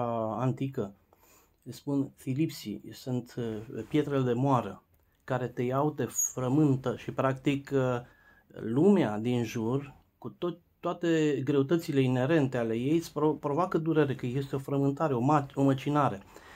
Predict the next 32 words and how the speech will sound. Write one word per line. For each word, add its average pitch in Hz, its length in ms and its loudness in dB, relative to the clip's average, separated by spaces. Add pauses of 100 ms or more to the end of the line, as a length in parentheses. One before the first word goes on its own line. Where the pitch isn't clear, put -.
Și - 80 -14
după 127 120 -2
această 190 360 4
măcinare, 143 800 4
nota 139 260 2
bene, 151 380 4 (480)
nu 185 240 2
urmează 196 400 4
imediat 123 380 4
bine, 110 240 0
ca 104 160 -8
și 131 140 -8
în 127 60 -2
cântec, 127 280 0
că 104 100 -6
spune 117 220 -6
că 113 220 -10
sfârșitul 139 440 -6
nu 135 60 4
e - 20 4
aici 139 100 2
și 139 100 0
noi 131 140 4
sperăm 135 380 2
că 143 80 0
imediat 147 320 4
după 123 160 -4
asta 135 220 0
va 123 120 2
veni 123 220 2
soarele. 120 380 0
Nu, 143 220 -4